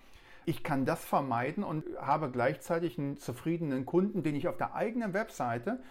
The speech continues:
wo ich es im Griff habe, auch konvertieren kann. Also die gute Webseitensuche ist aus unserer Sicht die Chance für Unternehmen, die Informationen zu ihren Marken wieder in die eigenen Hände zu nehmen. Sie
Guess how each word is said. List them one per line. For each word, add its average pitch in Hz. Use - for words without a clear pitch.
wo 156
ich 160
es 170
im 127
Griff 175
habe, 170
auch -
konvertieren 120
kann. -
Also 160
die 120
gute 208
Webseitensuche 170
ist -
aus -
unserer 185
Sicht 175
die 135
Chance 190
für 190
Unternehmen, 175
die 143
Informationen 170
zu 196
ihren 135
Marken 151
wieder 123
in 123
die 143
eigenen 165
Hände 190
zu -
nehmen. 107
Sie 190